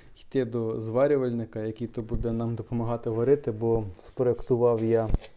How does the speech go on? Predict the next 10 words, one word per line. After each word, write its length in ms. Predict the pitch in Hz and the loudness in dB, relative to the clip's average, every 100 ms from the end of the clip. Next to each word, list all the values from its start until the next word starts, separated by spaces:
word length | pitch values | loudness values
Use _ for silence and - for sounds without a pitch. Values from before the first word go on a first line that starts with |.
| - - - - - | -20 -20 -18 -16 -8
з 460 | 113 107 117 113 104 87 - | -6 -2 0 0 -2 -8 -4
тоненького, 840 | 127 123 117 113 104 110 110 107 85 - - | 0 2 0 -2 -4 -6 -4 -4 -8 -18 -16
м, 240 | 113 110 104 | -12 -12 -14
півтора 420 | - - 127 123 | -18 -8 -2 0
міліметрів 800 | 120 113 113 113 113 110 113 107 - - _ _ | 0 0 0 0 -2 -4 -4 -6 -8 -20 _ _
метал. 480 | 123 113 - 139 160 - - - - - _ 147 | -12 -8 0 2 0 -4 -20 -20 -20 -20 _ -6
Ну, 60 | |
тут 200 | 135 110 | 0 0
два 200 | 104 147 | 4 4
міліметри, 600 | 170 156 139 135 127 127 | 6 4 4 2 0 -2